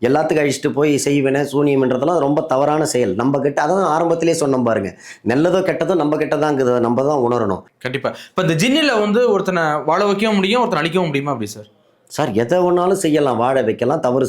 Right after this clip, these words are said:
Speaker 1: செய்தீங்கன்னா அழிக்கவும் செய்யலாம். இப்ப நமக்கு தேவையில்லாத இவனால நம்ம நாலு பேர் சாக போறோம், நம்மளால அழு-, உழைப்பெல்லாம் பிடிங்கிட்டு நம்மளே கொல்ல வரான்னா நான் கண்டிப்பா அழிச்சு தான் விடும்.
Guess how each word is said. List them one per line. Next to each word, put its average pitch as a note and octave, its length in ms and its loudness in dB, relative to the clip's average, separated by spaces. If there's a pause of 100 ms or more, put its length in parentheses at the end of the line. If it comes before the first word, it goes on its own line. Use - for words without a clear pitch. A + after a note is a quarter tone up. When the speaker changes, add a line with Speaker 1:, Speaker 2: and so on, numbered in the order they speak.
Speaker 1:
செய்தீங்கன்னா A#2+ 320 0
அழிக்கவும் G2+ 400 -2
செய்யலாம். D2 400 -12 (240)
இப்ப - 200 -4
நமக்கு A#2+ 300 0
தேவையில்லாத E3 500 2
இவனால F3 340 2
நம்ம E3 200 2
நாலு D3+ 200 0
பேர் E3+ 220 0
சாக E3 180 0 (140)
போறோம், D#3+ 220 0
நம்மளால D3+ 340 2
அழு-, C#3+ 240 0
உழைப்பெல்லாம் D3+ 440 0
பிடிங்கிட்டு C#3+ 380 0
நம்மளே C#3+ 300 2
கொல்ல C#3+ 240 2
வரான்னா C#3 300 0
நான் C4 120 -2
கண்டிப்பா F#3 280 0
அழிச்சு D#3 280 -2
தான் B2 140 -2
விடும். - 200 -10